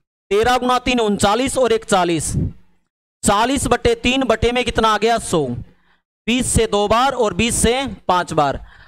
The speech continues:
हमारे पास दो बटे पन्द्रह कम ले लिया।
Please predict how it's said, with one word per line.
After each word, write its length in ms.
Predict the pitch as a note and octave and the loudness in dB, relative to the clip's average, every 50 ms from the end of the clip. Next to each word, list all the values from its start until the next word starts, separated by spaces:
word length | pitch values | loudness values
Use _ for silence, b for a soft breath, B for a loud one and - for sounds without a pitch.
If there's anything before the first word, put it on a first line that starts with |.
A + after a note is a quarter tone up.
| B B - | B B -2
हमारे 380 | - F3 F#3 A3 A#3+ B3+ C4 C4+ | 0 0 2 2 2 2 2 2
पास 320 | C4 - A3 A#3 A#3 E3+ F3+ | 2 2 0 0 0 -2 -2
दो 200 | E3+ G#3 A3 A3+ | 0 0 0 0
बटे 220 | A3 A3 - G#3+ G3+ | 0 0 -2 -2 0
पन्द्रह 280 | - F3+ F3 E3+ E3 D#3+ - - | 0 0 0 0 0 0 0 0
कम 180 | C4 C#4 C#4 | 0 0 2
ले 160 | C#4 B3+ A3+ G#3+ | 2 2 0 0
लिया। 320 | G3 F#3+ F3 D#3+ D3 C#3 | 0 0 0 0 0 -2